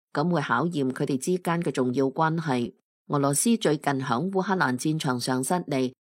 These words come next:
加上西方制裁造成嘅廣泛損失，中共嘅支持變得尤為重要。中國已經成為俄羅斯大宗商品嘅主要買家，呢啲採購有助於充實莫斯科嘅國庫。不過，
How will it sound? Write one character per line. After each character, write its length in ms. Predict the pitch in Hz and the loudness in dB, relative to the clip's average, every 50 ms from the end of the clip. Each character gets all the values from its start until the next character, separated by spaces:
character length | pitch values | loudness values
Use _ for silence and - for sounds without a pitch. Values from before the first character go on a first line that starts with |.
| _ _ | _ _
加 180 | - 190 190 202 | -2 0 0 0
上 240 | - - 127 131 143 | 0 0 0 0 0
西 220 | - 180 175 175 | -2 -2 -2 0
方 200 | 175 185 175 175 | 0 0 0 0
制 120 | 175 - 151 147 147 147 | -2 -2 -2 -2 -2 -4
裁 240 | - - 127 120 | -4 -2 -2 -2
造 200 | 120 - 139 135 | -2 -2 -2 -2
成 200 | 135 131 131 120 | 0 -2 -2 -4
嘅 100 | 120 147 | -4 -4
廣 240 | - - 120 135 175 | -6 -4 -4 -4 -2
泛 180 | - - 135 127 | 0 0 -2 0
損 280 | 127 - 131 117 131 | -2 -2 -4 -4 -4
失， 320 | 175 - 170 160 156 151 - - _ _ _ - | -2 0 0 0 0 -2 -6 -14 _ _ _ -2
中 200 | - 180 175 175 | 0 0 0 0
共 160 | 170 135 123 | 0 0 0
嘅 80 | 143 139 | 0 -2
支 180 | - - 175 175 | 0 0 0 0
持 260 | 175 - 139 127 117 | 0 0 0 0 0
變 180 | - - 151 156 | 0 -2 -2 -2
得 100 | 175 170 | -2 -2
尤 180 | 175 139 120 120 | -2 -2 -2 -2
為 200 | 117 120 120 120 | -2 -4 -4 -4
重 300 | 117 - 135 127 127 123 | -2 -2 0 0 0 0
要。 260 | 123 139 139 135 131 127 - _ _ _ _ _ _ | 0 2 2 2 2 0 -2 _ _ _ _ _ _
中 200 | - 196 196 196 | 2 2 2 2
國 260 | 196 - 151 143 135 - | 2 2 2 2 0 0
已 100 | 131 139 | -4 -2
經 160 | - 170 170 | -2 -2 -2
成 240 | 175 - 139 127 123 123 | -2 -2 -2 -2 0 0
為 180 | 123 123 123 123 | -2 -2 -2 -2
俄 120 | 123 120 | -2 0
羅 120 | 123 127 | 0 0
斯 220 | 120 - 196 202 196 | 0 0 0 0 0
大 180 | 196 156 131 131 | 0 -2 -4 -2
宗 180 | - 180 180 185 | -2 -2 -2 -2
商 260 | - 196 185 185 190 | -2 -2 -2 -2 -2
品 120 | 165 123 | -2 -4
嘅 120 | 131 151 151 | -4 -4 -6
主 140 | - - 120 | -4 -2 -2
要 220 | 135 170 160 147 139 | -2 0 0 0 0
買 280 | 135 127 123 120 131 | 0 -2 -2 -2 -4
家， 360 | 131 - 165 151 151 156 139 - _ _ _ _ _ | -6 -6 -4 -4 -2 -4 -4 -6 _ _ _ _ _
呢 140 | - 180 175 | -2 0 2
啲 100 | 185 190 | 2 0
採 260 | 185 - - - 160 | 0 0 -2 -2 -2
購 240 | - - 160 147 139 | -2 -2 0 0 0
有 160 | 139 147 143 | 0 -2 -2
助 160 | 147 - 131 | 0 0 0
於 160 | 127 156 196 196 | 0 0 -2 -2
充 220 | - 202 196 202 | 0 0 0 0
實 180 | 190 - 135 - - | 0 -2 -2 -2 0
莫 160 | 131 123 120 | -2 -2 -2
斯 200 | - - 160 170 | -2 -2 -2 -4
科 180 | 165 - 175 165 | 0 2 2 2
嘅 200 | 165 - 139 131 | 2 0 -2 0
國 220 | - 139 131 131 | 0 0 0 -2
庫。 380 | - - 143 135 127 123 - - _ _ _ _ _ _ | -2 0 2 4 4 2 0 -4 _ _ _ _ _ _
不 80 | - 170 | -2 -2
過， 300 | 160 - 160 143 135 131 | 0 2 2 2 2 0